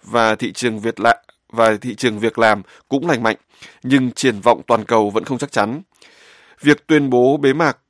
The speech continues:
của G hai mươi cũng nói về tầm quan trọng của việc giảm sản xuất dư thừa thép dẫn đến sự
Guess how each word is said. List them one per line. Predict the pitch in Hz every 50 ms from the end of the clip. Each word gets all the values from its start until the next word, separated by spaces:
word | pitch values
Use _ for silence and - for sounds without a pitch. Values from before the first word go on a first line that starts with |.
| _
của | - 127 123 120 113 107 98 98
G | 113 120 117
hai | 117 127 127
mươi | 127 127 127 123 117 107 _
cũng | - 131 - 120 135
nói | 127 113 113 135 160
về | 160 147 139 123 113 107 98
tầm | _ - 117 107 107 104
quan | - - - 131 123 120
trọng | - 147 127 - - _ _ _ _ _ _ _ _ -
của | - 120 117 110 101 85 80 _ _ _ _ _ _ -
việc | 113 123 120 - _ -
giảm | - 113 117 135 120 104 87 -
sản | - - - 113 104
xuất | 90 - - 175 190 - _ _ _ _ _ _ _ _ _ _ _ _ _ _ _ _ _ _ _ _ _ _ _ _ _ _ _ _ -
dư | 127 120 139 147 139
thừa | 127 - 139 123 117 107
thép | - - 170 180 196 _ _ - -
dẫn | 117 107 123 120 151 156
đến | 127 123 117 113 127 156
sự | - - 165 147 123